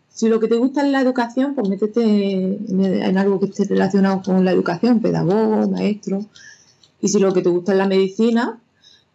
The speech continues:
eh, por ejemplo, los médicos y los enfermeros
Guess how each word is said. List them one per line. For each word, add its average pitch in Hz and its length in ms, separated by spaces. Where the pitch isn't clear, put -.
eh, 208 300
por 202 100
ejemplo, 220 360
los 185 140
médicos 220 360
y 240 40
los 240 100
enfermeros 247 580